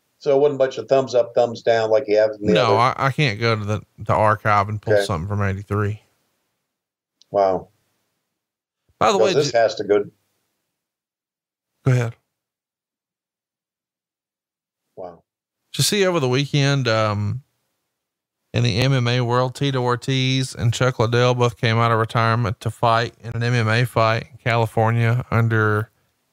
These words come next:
Speaker 2: Oscar De La Hoya's Golden Boy Promotions banner?
Speaker 1: No, I wouldn't watch an M M A event at, at gunpoint.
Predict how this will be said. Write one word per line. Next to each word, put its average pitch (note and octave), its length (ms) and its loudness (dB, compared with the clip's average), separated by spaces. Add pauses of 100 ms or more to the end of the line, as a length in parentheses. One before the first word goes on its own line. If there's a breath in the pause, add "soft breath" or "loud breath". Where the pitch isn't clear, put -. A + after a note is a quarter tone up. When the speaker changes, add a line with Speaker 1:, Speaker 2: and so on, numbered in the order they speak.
Speaker 2:
Oscar A#2 300 0
De A#2 140 2
La G#2+ 120 2
Hoya's A2 500 0 (160)
Golden A#2+ 440 0
Boy A#2 180 2
Promotions A#2 600 0
banner? A#2 400 0 (1700)
Speaker 1:
No, A2+ 220 0
I G2 300 4
wouldn't B2 320 0
watch G#2+ 400 0
an G#2 160 -2
M A#2 160 0
M A2 180 2
A G#2+ 220 2 (460)
event A2 380 2 (300)
at, A2 180 -2 (160)
at A2+ 180 2 (100)
gunpoint. F#2 500 0